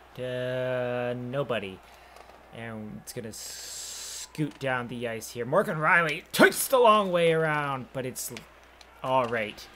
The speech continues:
And as Mikheyev clears the puck down the ice.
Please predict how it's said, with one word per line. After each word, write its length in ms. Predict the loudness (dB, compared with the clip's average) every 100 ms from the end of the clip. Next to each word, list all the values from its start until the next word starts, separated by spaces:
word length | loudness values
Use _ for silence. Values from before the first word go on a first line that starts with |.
| -20 -20 -20 -12
And 160 | -12 -12 -6
as 220 | -4 -4
Mikheyev 560 | -4 -6 -2 -2 -2 -4
clears 300 | -6 -6 -4
the 80 | -8
puck 300 | -8 -8 -6
down 240 | -6 -6
the 180 | -6 -6
ice. 460 | -8 -10 -12 -16